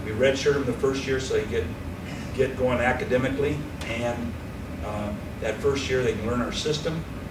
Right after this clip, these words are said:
and then the second year they're freshmen. There isn't a kid that redshirts doesn't really appreciate the fact he did after he's done so.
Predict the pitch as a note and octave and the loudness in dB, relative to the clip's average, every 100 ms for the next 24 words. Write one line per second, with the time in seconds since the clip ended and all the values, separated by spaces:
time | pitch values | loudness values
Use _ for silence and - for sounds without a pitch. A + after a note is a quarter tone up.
0 | - - A2 A3 A#3+ A#3 - - - - | -8 -6 -4 -2 -2 -2 -6 -8 -8 -8
1 | - C3+ B2 B2 A#2+ A#2 G2+ - B2 B2 | 0 0 2 0 2 2 0 2 2 2
2 | C3 C3+ - - - - - A#2 A#2 C#3 | 0 -2 -4 -6 -4 -4 -2 4 6 6
3 | C#3 - D#3+ C#3+ B2 F#2+ G2 - - - | 2 0 2 2 4 0 -2 -8 -8 2
4 | C3+ C3+ A#2+ A2 - B2 A#2+ B2 A#2 - | 4 4 2 0 2 2 2 0 -4 -6
5 | - A#2 B2+ A#2 - B2 A#2+ A#2+ A2 - | -6 -2 0 0 0 -2 -2 -2 -2 -4
6 | A#2+ A2 G#2 - - A#2+ A#2+ G2+ - - | 0 0 0 -6 -4 2 2 2 -4 -8
7 | - - A2 - G#2+ - - - - | -8 -2 -2 -2 -4 -2 -2 -2 -4